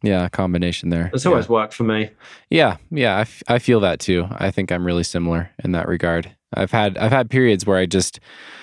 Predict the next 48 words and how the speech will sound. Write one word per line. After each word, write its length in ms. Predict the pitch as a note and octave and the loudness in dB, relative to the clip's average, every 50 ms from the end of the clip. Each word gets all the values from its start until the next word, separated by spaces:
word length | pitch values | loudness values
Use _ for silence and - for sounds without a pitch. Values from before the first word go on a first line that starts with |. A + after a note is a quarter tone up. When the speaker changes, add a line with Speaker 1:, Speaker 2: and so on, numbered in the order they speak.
| - - - _ _ | -20 -20 -20 _ _
Speaker 1:
tried 300 | - - C#3 C3 C3 A#2+ | 0 2 2 2 2 0
to 60 | A2+ G2+ | 0 4
do 180 | G#2 A2+ A2+ | 6 6 6
the, 140 | G#2+ A2 G#2 | 6 4 2
like, 240 | G2+ G2 F#2+ - G#2+ | 2 2 2 2 0
inspirational 640 | G#2+ G#2 - - - G#2+ G#2 G2+ F#2+ - - G2+ F#2 | 0 0 0 2 4 6 6 6 4 4 2 2 2
thing 240 | F2+ - G#2 G2+ G2 | 2 2 2 2 2
that 80 | F#2 | 2
happens 340 | F#2 G2 F#2+ - G2 F2+ F2 | 2 2 2 2 0 2 2
in 120 | F2+ F2+ F2+ | 2 4 6
movies, 360 | F#2 F#2+ F2 E2+ E2 D#2+ D#2 | 6 6 6 4 2 2 2
right? 240 | E2+ D#2+ E2 F2 D#2+ | 2 2 2 2 2
Where 80 | D#2+ F2 | 2 2
you, 120 | F2 F2 | 2 4
like, 200 | E2+ E2 E2 - | 2 2 2 2
write 240 | F#2+ G2 F#2+ F#2+ F#2 | 2 4 4 2 2
the 100 | - F#2+ | 2 0
name 300 | F#2 F2 F2 F2+ F2+ F2 | 2 2 2 2 2 2
of 100 | F2 E2+ | 0 0
the 140 | E2+ F2+ E2+ | 0 -2 -2
thing 320 | - - F2+ F2 F2 E2+ | 0 -2 0 0 -2 -2
on 120 | E2+ F2 F2 | -2 -2 0
your, 220 | E2 E2+ E2+ - - _ - - - | 0 0 -2 -2 -6 _ -14 -8 -4
on 120 | F#2 F#2 | -2 0
your, 120 | F2 F2+ | 0 0
like, 160 | E2+ E2 E2 - | 0 0 0 0
whiteboard 600 | F#2 F2+ F2 E2+ - - F#2 F2+ F2 E2+ D#2+ E2 | 0 0 0 0 -2 -2 0 0 2 0 0 -2
and 200 | E2 E2 D2+ F2+ | -2 -2 0 0
you 60 | F2 | 0
can 120 | - F2+ F2 | 0 -2 -2
see 240 | - - G#2 F#2+ | 0 2 2 2
it 120 | F2+ E2+ - _ _ _ _ _ _ _ _ - | 2 0 -4 _ _ _ _ _ _ _ _ -2
every 260 | A2+ G2+ F#2+ G2 F#2+ F2+ | 0 0 2 2 0 2
day 300 | F#2 F#2 F2+ F2 F2 F2 | 2 2 4 4 2 2
when 140 | F2 F2+ | 2 2
you 100 | F2 F2 F2 | 2 2 2
wake 220 | F#2 F2+ F2+ - | 2 0 0 -2
up 140 | F2+ E2+ - | -2 -2 -2
and 80 | F2 E2+ | 0 0
make 160 | E2+ F2 - | 0 0 -2
your 80 | F2+ E2 | -2 -2
coffee 500 | - F#2+ F2+ F2+ F2 - G2 F2+ F2 E2+ | 0 0 0 0 0 2 2 2 4 2
and 80 | E2+ | 2
you're 100 | F2 F2 | 0 0
just 220 | D#2+ E2+ D#2+ - - | 0 0 -2 -2 -2
like, 220 | F2 E2+ - - - | -4 -4 -4 -4 -2
"I'm 400 | G#2 A2 A2 A2 A2 G#2+ F#2+ - - - - - - - - _ _ - | -2 0 2 2 2 2 0 0 -4 -14 -20 -20 -20 -20 -20 _ _ -2
gonna, 180 | A#2 A2 G#2+ | 0 0 0